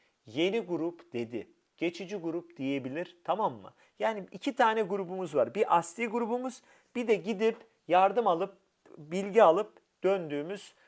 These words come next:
grup, o geçici grubumuz var, unutmayın. Peki bunun ikisi var. Ben diyorum ki arkadaşlar bir te-,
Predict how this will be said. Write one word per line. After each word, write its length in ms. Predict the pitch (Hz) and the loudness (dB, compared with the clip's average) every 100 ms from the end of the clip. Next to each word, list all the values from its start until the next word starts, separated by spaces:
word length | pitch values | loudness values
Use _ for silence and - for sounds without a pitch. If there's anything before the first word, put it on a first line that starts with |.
| _ | _
grup, 240 | 165 165 170 | -2 -2 0
o 140 | 143 | -2
geçici 400 | - 180 156 147 | 0 -2 -2 -10
grubumuz 520 | 147 135 123 127 117 | -6 -6 -6 -8 -8
var, 120 | 147 156 | -4 -4
unutmayın. 440 | 120 110 - 87 _ - _ | -4 -10 -12 -16 _ -20 _
Peki 480 | - 269 - 180 139 | 0 0 2 0 0
bunun 180 | 214 277 | -4 -4
ikisi 420 | 262 262 233 294 | -6 -6 -4 4
var. 280 | 247 175 - _ _ _ | 6 6 2 _ _ _
Ben 220 | 196 247 262 | 4 4 4
diyorum 280 | 277 262 | 2 2
ki 280 | 226 147 120 - _ _ | -2 -6 -8 -10 _ _
arkadaşlar 460 | 202 220 240 214 180 | 0 2 0 -2 -2
bir 180 | 277 240 | -4 -2
te-, 220 | 220 | -4